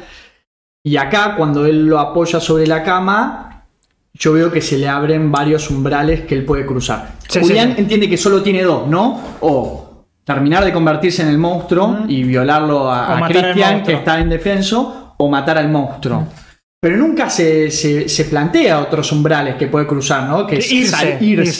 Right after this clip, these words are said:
Speaker 2: irse, sí, sí.
Speaker 1: ¿no? Y dejarlo, bueno, sí cometió un crimen que, que fue drogar a un chico, pero bueno, él podría pagar por ese crimen, ¿no? Ir a la cárcel por la tentativa, por
Speaker 2: Sí, o
Speaker 1: el
Speaker 2: irse, escaparse en, en
Speaker 1: o
Speaker 2: sí.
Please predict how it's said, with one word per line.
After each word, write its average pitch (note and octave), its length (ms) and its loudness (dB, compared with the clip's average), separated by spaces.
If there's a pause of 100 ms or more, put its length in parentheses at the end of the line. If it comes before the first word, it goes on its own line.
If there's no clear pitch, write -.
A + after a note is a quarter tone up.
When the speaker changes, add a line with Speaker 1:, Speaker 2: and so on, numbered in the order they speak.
(100)
Speaker 2:
irse, - 60 0
sí, D#3 140 -2
sí. D#3+ 200 -4
Speaker 1:
¿no? A3 400 0
Y D#3+ 80 2
dejarlo, F3 460 0
bueno, D#3+ 320 0 (100)
sí - 180 0
cometió D3+ 320 0
un D3 100 0
crimen E3 540 0 (300)
que, A#2+ 1040 -2
que A#2+ 80 -4
fue C#3 200 -2
drogar C#3 280 0
a - 20 0
un D3+ 120 0
chico, C#4+ 260 -2
pero D#3+ 140 0
bueno, G#3 160 0
él F3 100 -2
podría F3 380 0
pagar C#3 260 0
por C#3 140 -2
ese C3+ 180 -4
crimen, B2 300 -2
¿no? C#3 120 0
Ir D#3+ 140 0
a D3 60 0
la C3+ 100 -2
cárcel F#3+ 460 -2
por B2 320 -2 (260)
la C#3 420 -2
tentativa, F3 960 0
por A#2+ 300 -2 (140)
Speaker 2:
Sí, B3 160 0
o C#3 100 2
Speaker 1:
el B2+ 140 2
Speaker 2:
irse, C3+ 480 -2
escaparse E3+ 540 -2
en, D3 120 -4
en C#3+ 340 -4
Speaker 1:
o B3 80 4
Speaker 2:
sí. C4+ 60 0